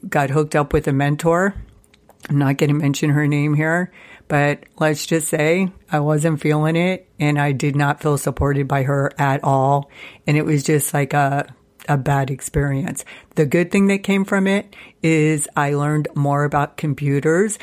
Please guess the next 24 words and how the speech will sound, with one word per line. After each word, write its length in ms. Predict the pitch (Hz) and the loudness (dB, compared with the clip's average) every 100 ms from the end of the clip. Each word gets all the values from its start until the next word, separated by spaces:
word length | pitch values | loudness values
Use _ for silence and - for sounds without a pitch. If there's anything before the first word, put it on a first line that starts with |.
| - _ | -18 _
and 160 | 156 151 | 0 0
I 80 | - | 0
actually, 680 | 151 143 - 160 165 160 165 | -2 -2 -2 0 0 0 -2
um, 320 | 143 139 139 | -2 -2 -2
got 200 | 143 147 | 0 0
rid 200 | 147 143 | 0 0
of 120 | 139 151 | 0 -2
my 140 | 135 | -4
fear 640 | - 143 139 147 165 185 - - - _ - | -4 -4 -2 0 0 0 -10 -20 -20 _ -2
of 440 | 143 139 139 127 - _ | 0 2 -2 -6 -18 _
driving 360 | 156 143 143 147 | -2 0 0 0
to 140 | 156 | 0
the 100 | 139 | -2
city. 480 | - 160 151 143 - | 0 0 0 -4 -8
I 100 | 156 | -2
had 120 | 143 139 | 0 0
to 60 | |
drive 400 | 139 139 143 143 143 | 0 0 0 0 -2
to 200 | 156 143 | 0 0
the 120 | 135 | -2
southwest 480 | - 147 - 143 - | -2 -2 0 -2 0
side 200 | 147 139 | 0 0
of 60 | |
Chicago 720 | 135 139 - 139 139 147 143 | -4 -6 -2 0 0 0 0